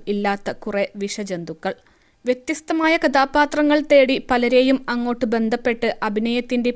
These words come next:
പുതിയ സാധ്യതകൾ തേടി അലയുന്ന, ഇന്ത്യയിൽ തന്നെ പലരും ഒഴിവാക്കുന്ന കഥാപാത്രങ്ങൾ അദ്ദേഹം സ്വീകരിക്കുന്നതും അത് നിർമ്മിക്കുന്നതും അഭിനയം എന്ന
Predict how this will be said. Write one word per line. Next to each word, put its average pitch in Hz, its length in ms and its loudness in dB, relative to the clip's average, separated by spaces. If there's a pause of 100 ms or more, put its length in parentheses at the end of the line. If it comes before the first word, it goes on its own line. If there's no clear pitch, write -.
പുതിയ 220 320 -2
സാധ്യതകൾ 220 760 -4 (100)
തേടി 208 320 0
അലയുന്ന, 202 500 -4 (400)
ഇന്ത്യയിൽ 302 440 2 (120)
തന്നെ 294 220 4 (120)
പലരും 240 420 2
ഒഴിവാക്കുന്ന 254 800 0
കഥാപാത്രങ്ങൾ 226 880 -2
അദ്ദേഹം 208 460 -4
സ്വീകരിക്കുന്നതും 202 920 -4 (420)
അത് 262 300 2
നിർമ്മിക്കുന്നതും 269 760 2 (100)
അഭിനയം 254 500 0
എന്ന 254 200 0